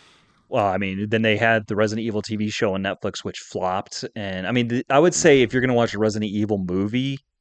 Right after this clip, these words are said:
the animations stick closer to the video game material, and they're more entertaining.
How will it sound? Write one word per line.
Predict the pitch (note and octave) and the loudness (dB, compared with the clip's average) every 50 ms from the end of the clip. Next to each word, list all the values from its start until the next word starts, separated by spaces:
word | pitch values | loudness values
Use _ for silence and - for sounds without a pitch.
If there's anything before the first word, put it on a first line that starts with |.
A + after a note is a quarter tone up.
| _ _ _ - | _ _ _ -16
the | G#2+ G2 A2 A2+ B2+ G#2 | -8 -2 0 0 0 2
animations | A#2+ A#2+ A#2 G#2+ G#2 G2+ G2+ G#2 G#2+ - - B2+ B2 B2 A#2+ - | 0 0 0 0 0 0 0 0 0 -2 -2 -4 -4 -4 -4 -4
stick | - - A#2 - - | -2 -2 -2 -2 -4
closer | - - - G#2+ G#2 G2 - A#2+ G#2+ | -8 -4 -2 -2 -2 -2 -4 -6 -8
to | - - | -8 -6
the | G#2 F#2+ | -8 -6
video | F2 G2 G#2 A2+ A2+ A#2 | -4 -4 -2 -2 -2 -2
game | A#2+ B2 B2 | -2 -4 -4
material, | B2 A#2 - - C3+ C3 B2+ B2+ C3 C3+ G#2+ | -4 -6 -4 -2 -2 0 0 0 0 0 0
and | - A2+ G2+ G2 | -2 -4 -4 -6
they're | F#2+ F2+ F#2 F#2 _ _ _ - | -6 -6 -6 -8 _ _ _ -8
more | A2+ G2+ G2+ G#2+ | -6 -4 -2 -2
entertaining. | A2 G2+ F2+ F2+ - - G#2 G#2 G#2 G#2+ A#2 A#2+ C3 C3 | -2 -2 -4 -6 -10 -10 -8 -8 -6 -6 -6 -8 -10 -12